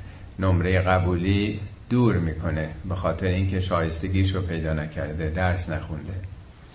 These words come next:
و غضب علیه، اونایی که مشمول غضب خدا قرار گرفتن. اتفاقاً این غضب هم بیست و چهار بار در قرآن آمده، نوزده بارش دربارهٔ یهودیانه.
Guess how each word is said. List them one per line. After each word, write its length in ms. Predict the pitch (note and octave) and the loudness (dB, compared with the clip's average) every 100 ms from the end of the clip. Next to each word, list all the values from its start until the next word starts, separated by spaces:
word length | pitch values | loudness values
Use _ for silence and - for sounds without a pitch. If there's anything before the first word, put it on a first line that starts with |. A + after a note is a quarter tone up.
| - - - - - | -20 -20 -20 -14 0
و 140 | G#2+ | 2
غضب 580 | A2+ C#3 E3+ D#3+ C#3 G#2+ | 4 2 4 4 4 4
علیه، 680 | D2+ F2 E2 E2+ E2 E2 - - - | 4 4 2 0 -2 -4 -6 -10 -8
اونایی 300 | G2 G2+ A#2 | 0 2 2
که 140 | A#2 B2+ | 0 0
مشمول 680 | G#2+ F#2 - A2+ A#2 B2 B2+ - - - - - - - - - - G2 | 2 0 0 2 4 4 2 -2 -12 -18 -20 -20 -20 -20 -20 -18 -8 0
غضب 440 | G2+ G#2 D3 A2 | 4 6 4 4
خدا 380 | F#2+ F2 D#2+ D2 | 2 0 0 0
قرار 340 | D2 C#2+ C#2+ | 0 -2 -2
گرفتن. 500 | D2+ C#2+ C#2 - - - - - - - - - - - - - - - - - - - - | -4 -6 -6 -6 -8 -10 -12 -14 -18 -20 -20 -16 -16 -16 -20 -18 -18 -18 -18 -20 -20 -20 -8
اتفاقاً 300 | G2 A#2 A#2+ | 0 4 6
این 420 | D3 - C#3+ C#3+ - | 4 4 4 4 2
غضب 400 | G#2 G#2 B2 B2+ | 0 2 2 2
هم 140 | B2+ | 2
بیست 240 | A#2 G2 G#2 | 0 -2 -2
و 60 | |
چهار 280 | F#2+ A#2 C3 | 0 2 4
بار 180 | B2 A#2 | 4 2
در 180 | G#2 G2 | 4 2
قرآن 360 | G2 G2 A#2+ | 4 4 2
آمده، 280 | A2+ G#2+ A#2 | 2 2 2
نوزده 560 | B2+ A#2+ G2+ F#2+ C#3+ B2+ | 2 2 2 4 2 2
بارش 240 | B2+ A#2 A2+ | 2 2 2
دربارهٔ 500 | G#2+ F#2+ F#2+ F#2+ G2+ | 2 2 4 4 4
یهودیانه. 680 | G2 F2 E2+ D#2+ E2+ D2 | 4 2 0 -2 -2 -4